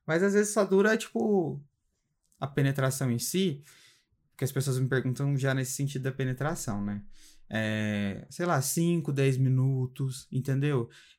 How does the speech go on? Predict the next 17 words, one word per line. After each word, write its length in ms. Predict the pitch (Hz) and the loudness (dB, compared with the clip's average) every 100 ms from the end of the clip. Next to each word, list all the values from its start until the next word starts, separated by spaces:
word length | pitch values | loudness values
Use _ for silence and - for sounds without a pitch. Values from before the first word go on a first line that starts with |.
| _ | _
E 80 | - | 2
as 140 | 160 160 | 2 2
pessoas 340 | 185 180 180 | 0 2 0
costumam 320 | - - 180 | -2 2 2
prolongar 680 | 185 185 202 240 233 190 175 | 4 6 8 6 8 8 8
isso, 300 | 156 160 143 | 4 -2 -2
por 120 | 143 | 2
exemplo, 440 | 127 127 123 123 117 | 2 2 2 0 4
é, 160 | 120 | 4
mudando 360 | 117 123 120 120 | 4 2 2 2
de 100 | - | 0
posição, 960 | 123 117 147 170 143 127 120 113 113 - _ _ - | -2 0 2 4 4 4 2 0 -4 -8 _ _ -6
é, 460 | 113 110 - 117 110 | 0 0 2 0 2
é, 20 | |
mudando 340 | 110 113 120 | 2 2 4
a 60 | 117 | 2
intensidade, 1160 | 117 120 - 143 139 123 113 110 107 110 110 | 2 -2 -2 2 6 6 6 4 2 -4 -6